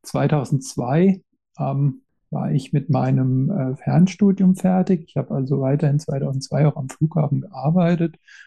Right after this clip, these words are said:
Und wir sind, oder, ja, Mainz null fünf hatte zweitausendzwei die erste Möglichkeit, eigentlich wirklich in die erste Fußball-Bundesliga aufzusteigen. Musste allerdings dann bei Union Berlin ran und, ähm, hat's da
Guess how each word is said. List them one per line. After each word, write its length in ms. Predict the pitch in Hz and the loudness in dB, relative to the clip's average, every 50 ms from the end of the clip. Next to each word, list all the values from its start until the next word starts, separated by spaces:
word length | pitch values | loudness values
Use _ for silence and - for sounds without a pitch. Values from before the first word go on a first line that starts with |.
| _ _ _ - | _ _ _ -4
Und 340 | 175 143 135 139 139 - - | 0 0 2 2 0 2 2
wir 160 | 151 139 131 | 2 2 2
sind, 360 | 127 127 135 135 139 180 220 | 2 2 2 2 2 2 0
oder, 340 | 139 127 127 123 120 123 117 - _ _ - | 0 -2 -2 -4 -4 -6 -8 -12 _ _ -6
ja, 120 | 131 123 131 | -4 -2 0
Mainz 320 | 131 131 147 160 160 - | 2 2 4 4 4 4
null 100 | 151 139 | 2 2
fünf 280 | - - 180 185 - 156 | 4 4 4 4 4 2
hatte 240 | 143 143 151 156 | 0 0 0 -2
zweitausendzwei 880 | - - - - 151 143 156 156 147 143 135 143 147 - - 147 143 143 | -4 -6 -6 -4 -2 0 0 2 0 0 0 -2 -4 -4 -2 -2 0 0
die 160 | 143 156 - | 0 0 -2
erste 380 | - 139 143 151 156 - - 151 | -2 -2 -2 -4 -4 -2 -2 0
Möglichkeit, 760 | 139 131 143 151 156 - 160 156 - - - 135 127 139 - | 0 0 0 -2 -2 -2 -4 -6 -6 -6 -4 -2 -2 -2 -2
eigentlich 440 | - 135 131 139 135 139 151 - - | -4 -4 -2 -2 -2 -4 -4 -2 -4
wirklich 320 | 147 - - 151 - - | -4 -2 -2 -4 -2 -2
in 80 | 143 127 | -4 -4
die 140 | 135 135 - | -6 -6 -6
erste 300 | 131 - - - - 151 | -8 -8 -8 -8 -10 -6
Fußball-Bundesliga 960 | - - 151 - - 143 135 - - 139 156 180 165 - - 156 151 156 156 156 | -4 -4 -4 -4 -4 -4 -4 -2 0 2 2 2 2 2 0 0 2 2 2 0
aufzusteigen. 1080 | 156 156 156 - - 165 160 - - - 170 160 156 165 160 156 165 165 160 160 - _ - - - - - - - _ _ _ _ _ - - | 0 -2 -4 -6 -8 -8 -8 -8 -10 -6 -2 0 2 2 4 4 4 4 2 0 -6 _ -20 -20 -20 -20 -20 -20 -20 _ _ _ _ _ 0 2
Musste 360 | 131 151 170 165 - 185 156 | 4 4 4 2 0 0 2
allerdings 480 | 139 143 151 147 147 143 151 156 - | 2 2 2 4 4 4 2 2 0
dann 240 | - 151 143 143 139 | -2 0 0 0 0
bei 180 | 147 139 143 - | 0 0 2 2
Union 400 | 160 139 139 131 135 135 131 143 | 2 2 2 4 4 4 4 2
Berlin 440 | 135 127 123 127 127 143 175 190 190 | 2 0 0 2 4 6 6 6 6
ran 400 | 180 185 185 185 190 190 190 196 | 4 4 4 4 6 6 6 4
und, 520 | - - 143 139 143 139 143 143 - - - - | 2 0 -6 -6 -8 -8 -12 -10 -8 -6 -6 -4
ähm, 400 | 135 131 127 131 135 131 131 - _ | -4 -4 -6 -6 -8 -10 -14 -18 _
hat's 340 | - - 139 117 - - - | -8 -6 -6 -6 -6 -6 -4
da 300 | - 127 127 135 - | -2 -2 -2 -2 -4